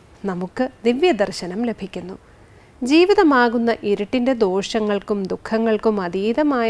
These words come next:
ദിവ്യദർശനം നമ്മുടെ തന്നെ ഉള്ളിലുള്ള ബ്രഹ്മജ്യോതിസിനെ കാട്ടിത്തരുന്നതാണ്. ലോകത്തിൽ സാരമായതിനെയും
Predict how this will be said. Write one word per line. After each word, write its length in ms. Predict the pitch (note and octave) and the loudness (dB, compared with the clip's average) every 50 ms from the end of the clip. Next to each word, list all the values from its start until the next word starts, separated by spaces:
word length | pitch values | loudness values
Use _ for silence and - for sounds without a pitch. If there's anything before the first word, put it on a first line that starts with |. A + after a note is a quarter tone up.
| A3+ G#3+ F#3+ | -2 -2 -4
ദിവ്യദർശനം 720 | F#3+ E3+ F3+ F#3+ G3 F#3+ A3 G#3+ G3+ - - F#3+ F3+ F3 F3+ - - - - - - D4+ | -6 -6 -6 -6 -4 -2 -2 -4 -4 -6 -6 -6 -6 -8 -10 -14 -18 -20 -16 -6 0 0
നമ്മുടെ 340 | E4+ F#4+ A4 A4+ G4+ G4 E4+ B3 | 2 2 4 2 2 2 2 2
തന്നെ 240 | A#3+ A3 G#3 G#3+ A3 G#3 - G3 | 0 0 0 0 -2 -2 -4 -4
ഉള്ളിലുള്ള 500 | F#3+ F#3+ G3 A#3 C#4 C4+ A#3+ G#3+ G#3 G#3+ G3+ F#3 | -4 -2 -2 0 0 0 0 0 0 0 -2 -4
ബ്രഹ്മജ്യോതിസിനെ 920 | F#3+ F3 F3+ F#3+ B3 D4 C4 A#3+ A#3+ G#3 G3 F#3+ G#3 - - G#3 F#3+ G#3+ A#3 - | -6 -6 -4 -2 -2 -2 0 0 0 0 0 -2 -4 -6 -6 -4 -4 -4 -4 -4
കാട്ടിത്തരുന്നതാണ്. 920 | G3+ E3+ F3 F3+ - A3+ - G#3 F#3 F3 F3+ G3 G3+ F#3+ F3+ E3 D#3+ E3+ F#3 - _ _ _ - - - - _ - _ _ _ - C#4 D#4 | -6 -8 -6 -6 -6 -4 -4 -4 -4 -2 -4 -4 -4 -4 -6 -6 -8 -12 -16 -18 _ _ _ -20 -20 -20 -20 _ -20 _ _ _ -2 2 4
ലോകത്തിൽ 440 | E4+ F#4+ G4 - F#4 - - C4+ A#3+ A3+ - - | 4 4 4 2 0 0 0 -2 -2 -2 -2 -4
സാരമായതിനെയും 1040 | G3+ E3+ E3+ F3+ F#3 B3+ C#4+ C#4 C4 B3+ B3+ B3+ A#3+ B3+ B3 B3 A#3+ A#3 A#3+ A#3+ | -4 -2 -2 -2 0 2 2 2 2 2 2 0 0 2 2 2 4 4 2 0